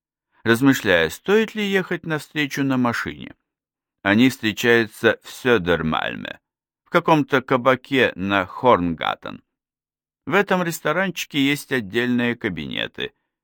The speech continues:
Наверное, они выпьют бутылку вина, и тогда одно из двух. Либо ему придется остаться трезвым,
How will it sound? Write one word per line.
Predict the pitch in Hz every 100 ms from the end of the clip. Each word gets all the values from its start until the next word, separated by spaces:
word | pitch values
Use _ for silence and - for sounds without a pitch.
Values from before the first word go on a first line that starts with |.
| _ _ _ _ _ -
Наверное, | 95 135 233 240 220 202 180
они | 170 160
выпьют | 139 156 - 147 131
бутылку | 120 113 120 113 90 95
вина, | 82 80 62 57 50 92 127 _ _ _ _ _ _ -
и | 107
тогда | 139 147 240 247
одно | 190 202
из | 196 170
двух. | 101 78 64 - - _ _ _ _ _
Либо | 113 156 139 135
ему | 127 127 123
придется | 110 107 98 95 - 80
остаться | 76 - 50 - -
трезвым, | - - 67 60 69 110 165